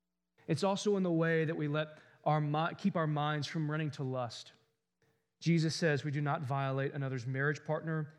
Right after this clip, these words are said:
either by act or thought. Jesus tells us to be a doer of the word, to be a person that honors the Lord's name in our speech and conduct.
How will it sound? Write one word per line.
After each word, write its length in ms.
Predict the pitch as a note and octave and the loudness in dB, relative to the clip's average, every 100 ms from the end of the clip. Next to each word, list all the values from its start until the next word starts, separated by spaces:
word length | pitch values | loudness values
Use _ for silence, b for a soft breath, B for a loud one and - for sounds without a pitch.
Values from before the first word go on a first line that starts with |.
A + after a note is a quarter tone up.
| - | -6
either 180 | C3+ B2+ | -4 -2
by 160 | A#2 - | -2 -6
act 300 | A#2+ A#2+ - - | -8 -10 -12 -20
or 60 | G#2+ - | -18 -14
thought. 240 | G#2 G2+ _ _ _ _ _ _ b b b b | -14 -14 _ _ _ _ _ _ b b b b
Jesus 300 | - D#3 C#3+ | 2 2 2
tells 280 | - D#3 C#3 | 2 2 2
us 80 | C#3+ | -2
to 80 | C#3+ | -2
be 100 | D3 | -2
a 40 | |
doer 260 | C3+ D3 D3 | 0 0 0
of 60 | C#3+ | 0
the 60 | |
word, 340 | C#3 C#3+ D#3 D3 | 0 0 0 -2
to 60 | |
be 100 | C3+ | -4
a 40 | C3+ | -4
person 400 | - D#3+ E3+ D3 | -2 -4 0 -2
that 120 | D3 | 0
honors 340 | D3 D3 E3+ E3+ | -2 0 -2 -2
the 80 | D#3 | -2
Lord's 360 | D3 D3+ D3 | -2 -2 -4
name 340 | D3 D3 E3 D#3+ B B B | -4 -2 -2 -4 B B B
in 140 | D#3 | 0
our 140 | D#3+ D3 | 0 -2
speech 480 | - - E3+ F3 - | -2 -2 -4 -4 -8
and 160 | F3 E3 | -6 -4
conduct. 640 | D#3+ E3+ C3+ G#2 - | -2 -2 -2 -6 -12